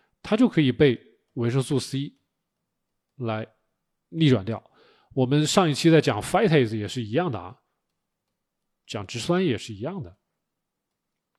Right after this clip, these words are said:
所以两个原理其实是一模一样，只要维生素 C 存在，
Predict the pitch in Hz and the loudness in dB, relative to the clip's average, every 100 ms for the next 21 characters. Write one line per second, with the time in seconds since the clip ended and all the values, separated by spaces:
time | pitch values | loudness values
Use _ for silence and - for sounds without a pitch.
0 | _ _ - _ _ _ - 214 196 113 | _ _ -20 _ _ _ -4 0 2 2
1 | 120 147 _ - 120 117 185 135 - 123 | 0 -2 _ -6 -2 0 2 2 0 -4
2 | 131 160 208 247 117 101 98 107 - _ | -2 0 6 6 6 -4 -6 -10 -14 _
3 | _ _ - 139 208 147 156 160 143 170 | _ _ 0 4 8 8 6 2 2 0
4 | 123 - 165 170 _ _ _ - 120 185 | -2 -2 -4 -4 _ _ _ -4 2 4
5 | 139 | 2